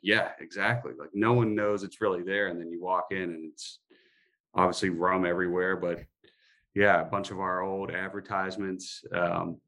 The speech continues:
which were all done by, uh, a local Boston guy who was head of our marketing, Glenn Kelly, um, came up with some awesome, um, advertisements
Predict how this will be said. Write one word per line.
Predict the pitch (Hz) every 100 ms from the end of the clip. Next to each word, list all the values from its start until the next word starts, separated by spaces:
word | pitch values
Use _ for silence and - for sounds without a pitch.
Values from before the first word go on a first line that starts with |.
| _ _ _ _ - -
which | 95 95 95
were | 95
all | 95 90
done | 92 92
by, | 87 87 85 87
uh, | 85 85 82 _ _ _ _ _ -
a |
local | 92 95 92 98 92 90 - _ _ -
Boston | 92 87 95
guy | 90 90
who | 92
was | 90 -
head | 92
of | 90
our | 90
marketing, | 90 90 - 90 90 90
Glenn | 92 87
Kelly, | - 90 92 87 - _ _ _ _ 92
um, | 87 80 78 - _ -
came | 101 90
up | 87
with | 92
some | 90 82 78 - -
awesome, | 101 101 98 90 82 78 _ _ _ -
um, | 92 82 82 - _ -
advertisements | 95 87 90 90 85 - 90 82 -